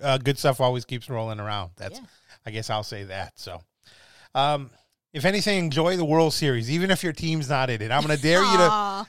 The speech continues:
Speaker 1: I'm gonna dare people.
Speaker 2: Okay.
Speaker 1: Watch the World Series, even if your team's not in it.
Speaker 2: Okay.
Speaker 1: If you have to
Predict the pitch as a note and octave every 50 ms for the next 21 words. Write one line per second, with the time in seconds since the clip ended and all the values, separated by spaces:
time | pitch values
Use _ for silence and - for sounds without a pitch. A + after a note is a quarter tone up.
0 | _ - F#3 G3 G#3+ A3 G#3 A3+ A3 A3 G#3+ - - F3 D#3 - - G#2+ F2 -
1 | _ _ _ _ _ _ - G3 G3 F#3+ - - F#3+ F3 F3+ B3 - - _ _
2 | _ _ _ _ _ _ - - _ _ B2+ B2+ C#3 D3+ D#3+ - - E3 E3 D#3+
3 | D3+ C#3+ C#3 C#3 C#3+ C#3 C#3 C3 - C3+ B2 A2+ A#2 A2+ A2 G#2+ - _ _ _
4 | _ _ _ _ - A#2+ B2 C3 C3+ C3+ C3 A#2+ - C#3+ C3 A2 - C#3 A#2+ A#2
5 | A#2+ A#2 G#2+ A#2 G2+ G2+ G2 G2+ F#2 F2 D2+ D2+ - _ D3+ D3+ D#3 - - E3
6 | D3+ F3 - _ - _ - - D3 C3 C3+ C#3+ C3+ - D#3 C#3+ D3+ E3+ - -
7 | - A3 A#3 A#3+ A#3+